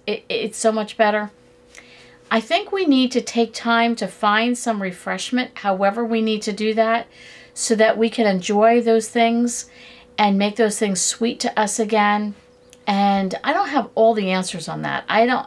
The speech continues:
I don't have a list to say, "If you follow these ten things, this will do it." And I think it's different for everyone. Our personalities are different. What inspires me might not inspire you. Uh, for me, taking a day away from something,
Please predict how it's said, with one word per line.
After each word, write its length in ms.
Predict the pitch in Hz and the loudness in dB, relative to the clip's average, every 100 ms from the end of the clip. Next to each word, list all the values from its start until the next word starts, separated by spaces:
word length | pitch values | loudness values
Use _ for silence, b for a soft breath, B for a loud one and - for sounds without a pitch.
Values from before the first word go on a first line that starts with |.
| - | 2
I 120 | 226 | 2
don't 160 | 269 | 4
have 160 | 233 214 | 2 -2
a 40 | |
list 300 | 180 202 196 | -2 -2 -4
to 100 | - | -6
say, 320 | 202 202 180 175 B B B B | -6 -2 -2 -4 B B B B
"If 80 | |
you 160 | 180 302 | -2 -2
follow 400 | 302 269 262 233 | 2 2 4 2
these 280 | 214 233 - | 2 -2 -2
ten 240 | 220 208 | -2 -2
things, 420 | 202 202 170 165 | 0 -2 -2 -6
this 240 | - 202 - | -6 -6 -4
will 140 | 202 | -4
do 200 | 190 175 | 0 0
it." 160 | 151 - - - - B B B B - | 0 -4 -12 -20 -20 B B B B 0
And 80 | |
I 80 | 254 | 2
think 180 | 262 453 | 2 0
it's 160 | 539 - | 0 0
different 380 | 254 233 262 | 0 2 0
for 140 | 240 185 | 2 2
everyone. 380 | 185 269 226 180 | 2 0 0 2
Our 100 | 175 | 0
personalities 920 | - 262 254 214 190 208 247 277 247 | 0 -2 0 2 4 4 2 0 0
are 120 | 226 | 0
different. 500 | 226 214 233 226 226 B B B B | 2 0 0 -2 -2 B B B B
What 160 | 233 | 2
inspires 640 | 240 226 - 220 247 240 214 | 2 0 0 2 4 2 0
me 260 | 214 226 | 0 0
might 220 | 220 202 208 | 0 0 0
not 180 | 208 | -2
inspire 560 | 214 196 - 202 202 208 | -4 -8 -2 0 0 -2
you. 380 | 196 185 190 214 _ B B B B - | -2 -2 -2 -4 _ B B B B -12
Uh, 320 | 190 175 165 | -10 -10 -12
for 180 | - 202 | -4 0
me, 320 | 208 233 262 | 4 4 2
taking 460 | - 240 226 226 | 0 0 0 -2
a 100 | 190 | -2
day 220 | 175 202 202 | -2 -2 0
away 300 | 185 190 208 | 2 0 0
from 200 | 240 240 | -6 -6
something, 600 | - 233 226 240 233 | -4 -4 -2 -2 -2